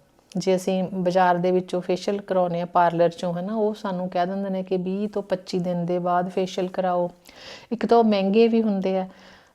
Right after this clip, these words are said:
ਤੇ ਦੂਜੀ ਉਹ ਕਰੀਮਾਂ ਵੀ, ਅ, ਜਿਹੜੀਆਂ ਹੁੰਦੀਆਂ ਰੈਡੀਮੇਡ ਉਹ ਵਰਤਦੇ ਆ। ਤੇ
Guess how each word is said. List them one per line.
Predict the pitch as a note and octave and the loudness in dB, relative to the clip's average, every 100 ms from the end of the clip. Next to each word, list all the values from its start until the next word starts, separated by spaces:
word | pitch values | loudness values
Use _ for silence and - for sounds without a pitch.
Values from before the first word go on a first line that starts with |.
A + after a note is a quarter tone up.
| _ | _
ਤੇ | G3 G3 F#3 | 4 6 6
ਦੂਜੀ | F#3 G#3+ A3+ A#3 | 6 6 6 8
ਉਹ | A#3 A#3 | 8 6
ਕਰੀਮਾਂ | A3+ G#3+ F#3+ G3 G3 | 4 2 2 2 2
ਵੀ, | G#3 G3+ | 2 2
ਅ, | G3 G#3+ F#3+ | -2 -2 0
ਜਿਹੜੀਆਂ | F#3 F#3+ G3+ | 0 0 0
ਹੁੰਦੀਆਂ | G3+ G3 F#3+ F#3 | -2 0 2 4
ਰੈਡੀਮੇਡ | F#3 F3+ F3 F3+ F3 | 4 4 2 2 2
ਉਹ | F3+ G#3 | 2 4
ਵਰਤਦੇ | G3+ F3 - E3+ E3+ E3+ | 4 2 0 -2 0 0
ਆ। | - - _ _ - - - | -2 -14 _ _ -20 -10 0
ਤੇ | G#3+ | 0